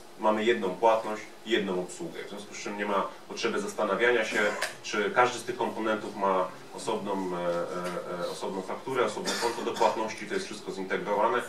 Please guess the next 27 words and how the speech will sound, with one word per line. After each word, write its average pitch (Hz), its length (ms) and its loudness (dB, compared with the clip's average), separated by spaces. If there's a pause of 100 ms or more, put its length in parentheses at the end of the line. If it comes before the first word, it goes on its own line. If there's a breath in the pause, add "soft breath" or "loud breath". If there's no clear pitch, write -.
(200 loud breath)
W - 20 -16
związku 107 260 -6
z - 40 -8
czym 113 160 -2
chcieliśmy, - 360 0
aby 107 140 2
ta 113 100 0
oferta 113 340 2
była 127 160 4
prosta 113 380 2
na, 98 240 2 (280 loud breath)
na 104 80 4
etapie 107 300 6
poznawania 123 580 6
jej 120 140 4
przez 113 160 -6
klienta 113 400 -4
i 98 80 -4
żeby 101 160 -4
była 98 420 4 (300)
prosta 117 540 4 (240)
na 104 120 4
etapie 101 500 4 (300)
funkcjonowania 110 580 4
z - 60 -4
tą 95 120 -2
ofertą, 90 440 -2